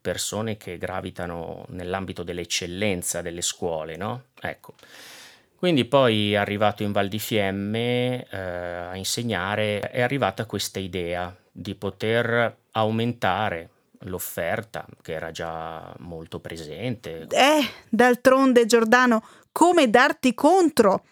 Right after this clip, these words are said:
Speaker 2: Siamo anche la valle dei boschi che suonano, meglio di così.
Speaker 1: È anche così,
Speaker 2: Mm.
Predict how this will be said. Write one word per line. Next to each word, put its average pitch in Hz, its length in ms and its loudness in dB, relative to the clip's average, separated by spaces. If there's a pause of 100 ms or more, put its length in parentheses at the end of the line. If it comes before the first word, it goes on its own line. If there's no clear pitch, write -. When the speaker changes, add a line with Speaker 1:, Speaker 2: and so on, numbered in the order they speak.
(160)
Speaker 2:
Siamo 240 300 6
anche 285 240 6
la 208 140 6
valle 240 380 6
dei 196 180 6
boschi 240 420 4
che 277 120 6
suonano, 226 760 4
meglio 240 360 8
di 233 140 6
così. 220 400 6 (600)
Speaker 1:
È 143 260 4
anche 127 480 2
così, 95 440 -6
Speaker 2:
Mm. 87 140 2